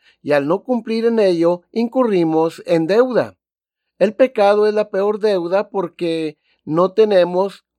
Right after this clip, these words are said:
eh, con qué pagarla. Eh, si pudiéramos solventar la deuda,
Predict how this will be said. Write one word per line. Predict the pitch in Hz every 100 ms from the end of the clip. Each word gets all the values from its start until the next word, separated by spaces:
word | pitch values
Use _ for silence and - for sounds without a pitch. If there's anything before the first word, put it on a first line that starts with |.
| -
eh, | 160 151 143 143 131
con | 175 170
qué | 165 190
pagarla. | 190 226 220 214 247 247 185 123 _ _ _ _ _ -
Eh, | -
si | - 160 160
pudiéramos | 156 147 143 165 196 214 208
solventar | 202 160 151 139 170 202 220 175 -
la | 143 143
deuda, | 131 196 240 160 156 180